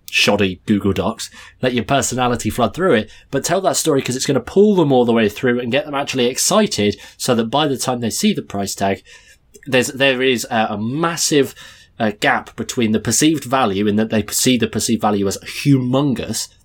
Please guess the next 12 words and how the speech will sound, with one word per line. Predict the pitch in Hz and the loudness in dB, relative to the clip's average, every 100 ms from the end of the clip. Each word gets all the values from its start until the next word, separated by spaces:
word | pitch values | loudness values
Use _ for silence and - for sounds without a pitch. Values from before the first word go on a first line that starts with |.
| _ _ _ _ _ _ _ | _ _ _ _ _ _ _
versus | 139 123 117 | -4 -2 0
the | 127 | -2
actual | 113 - 101 | -2 -4 -4
price, | - 92 - - - - | -2 -4 -4 -10 -14 -6
which | - 113 - | -2 0 -2
seems | - - 139 117 | 0 2 2 2
like | 120 110 | 0 2
an | 110 | 0
absolute | 110 - 110 101 | 0 0 -2 0
bargain | 104 101 98 82 | 2 2 0 -10
for | - 80 | -12 -12
them. | - | -14